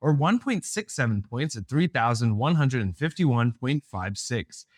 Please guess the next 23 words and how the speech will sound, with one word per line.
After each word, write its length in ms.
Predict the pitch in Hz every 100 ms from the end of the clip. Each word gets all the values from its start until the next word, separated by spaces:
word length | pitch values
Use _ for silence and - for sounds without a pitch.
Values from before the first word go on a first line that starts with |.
| - -
Singapore 420 | - 160 151 123
Airlines 580 | 123 160 151 131 139 -
finished 380 | 151 147 135 127
one 240 | 123 202
point 300 | - 240 156
two 100 | 120
percent 380 | 104 - 113 98
lower, 340 | 135 160 143 - _
at 140 | 135
five 340 | - 151 214 -
point 160 | 233 -
eleven 480 | 131 113 135 170 101
Singapore 460 | - 135 143 113 101
dollars, 420 | 110 139 123 113
as 220 | 131 131 -
oil 220 | 170 226
prices 500 | - 117 107 117 104
rose 340 | 107 165 123 -
to 120 | 107
three-week 540 | - 196 196 120 95
highs 420 | 131 143 113 113 - _ -
after 320 | 156 214 131
the 160 | 113